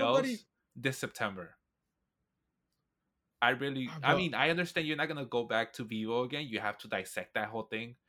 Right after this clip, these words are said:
Speaker 2: just like he did with Triple G two. It was a, a literally, a literal one year after. So I did not expect him to go right back to Vivo.
Speaker 1: But
Speaker 2: I expect him, I
Speaker 1: I feel
Speaker 2: expect for
Speaker 1: like
Speaker 2: him
Speaker 1: he,
Speaker 2: to
Speaker 1: even
Speaker 2: go
Speaker 1: if he fights Bivol again, I feel like,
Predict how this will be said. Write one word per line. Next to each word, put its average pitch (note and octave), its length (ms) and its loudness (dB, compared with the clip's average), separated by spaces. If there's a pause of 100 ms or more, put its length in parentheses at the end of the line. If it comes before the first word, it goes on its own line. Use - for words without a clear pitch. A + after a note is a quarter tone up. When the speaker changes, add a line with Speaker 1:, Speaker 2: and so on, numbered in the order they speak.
(220)
Speaker 2:
just - 180 -8
like G#2+ 140 0
he A2+ 120 -8
did G#2+ 220 -4
with G#2 140 -6
Triple A2+ 240 -6
G G2+ 200 -6
two. A#2+ 400 -8 (280)
It B2 60 -2
was A#2+ 140 0
a, G#2 200 0
a A2+ 60 0
literally, C3 420 0 (120)
a G#2 140 -6
literal B2 680 0
one A#2 200 0
year A2 220 0
after. G2+ 380 0 (760)
So A2 180 2
I A#2 180 2
did C#3 160 -2
not A2+ 140 2
expect A#2 360 -2
him A2 240 -8 (100)
to A2+ 100 -8
go G#2 220 0
right G2 300 -2
back F#2+ 300 -2
to F#2 260 -10
Vivo. F#2 300 -10 (760)
Speaker 1:
But D#3 100 0
Speaker 2:
I A#2+ 80 6
expect C3 360 -2
him, C#3+ 200 -2 (200)
I B2+ 80 2
Speaker 1:
I C3 60 2
feel C#3+ 40 0
Speaker 2:
expect A#3+ 280 4
for A3 60 6
Speaker 1:
like D3+ 100 2
Speaker 2:
him F3+ 60 0
Speaker 1:
he, A3+ 60 -2
Speaker 2:
to G#3 80 0
Speaker 1:
even F#3+ 200 6
Speaker 2:
go G3+ 40 4
Speaker 1:
if F3 120 2
he F#3 100 2
fights F3+ 480 0 (160)
Bivol E3 400 -2
again, E3+ 400 0 (500)
I C#3 100 -6
feel E3+ 280 2
like, D3+ 260 4